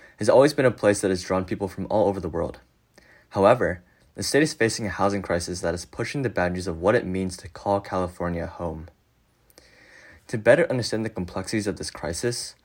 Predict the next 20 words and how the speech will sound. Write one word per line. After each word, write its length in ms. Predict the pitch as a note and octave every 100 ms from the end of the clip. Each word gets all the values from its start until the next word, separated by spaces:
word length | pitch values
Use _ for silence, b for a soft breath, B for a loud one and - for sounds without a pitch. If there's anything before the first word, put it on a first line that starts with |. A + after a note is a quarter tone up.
| b b b
let's 140 | - -
begin 220 | B2+ B2+
with 80 | A#2+
some 180 | G#2 F#2
stark 380 | - F2 -
statistics. 840 | - D2+ - - - - - - - _ _ _ _ _ b b b b b
According 320 | G#2 B2+ E3+
to 100 | F3+
a 60 | D#3+
report 560 | A#2 - G2+ A2 -
by 100 | F#2+
the 80 | F2+
California 460 | - G2+ G#2+ G#2+ F#2
Housing 260 | F#2 F2+
Partnership, 600 | E2 G#2 - - F2 - _ _ B B B
the 80 | -
state 280 | G2+ C3+ D#3
has 120 | D3+
a 40 | C3
s-, 180 | -